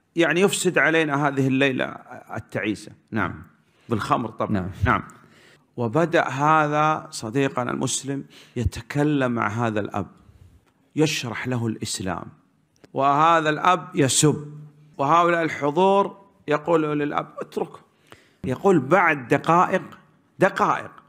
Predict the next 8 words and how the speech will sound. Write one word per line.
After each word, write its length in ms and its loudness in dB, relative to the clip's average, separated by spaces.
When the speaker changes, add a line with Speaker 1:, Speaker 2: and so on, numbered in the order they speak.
Speaker 1:
نعم، 340 4
من 160 2
هذا 300 2
الحوار، 540 2
هذا 360 0
الأب 460 0
قال 300 2
للبوديغارد: 1200 -2